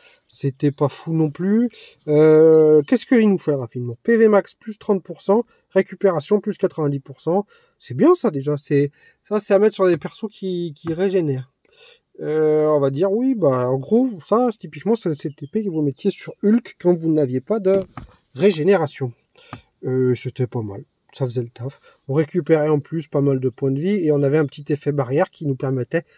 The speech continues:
de tanker un peu, de pas, de pas se faire, euh, trop one-shot. C'était pas mal.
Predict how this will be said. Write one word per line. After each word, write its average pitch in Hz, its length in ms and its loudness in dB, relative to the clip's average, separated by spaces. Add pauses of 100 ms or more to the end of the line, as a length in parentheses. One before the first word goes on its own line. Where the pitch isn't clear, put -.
(260)
de 147 100 0
tanker 147 360 0
un 135 120 2
peu, 196 220 -2
de 160 120 -2
pas, 170 480 2 (380)
de 139 200 -4 (200)
pas 202 140 4
se 190 260 -4
faire, 180 340 -4
euh, 147 800 2
trop 170 440 -2
one-shot. 143 280 -6 (280)
C'était - 420 -6
pas 147 140 -4
mal. 113 160 -10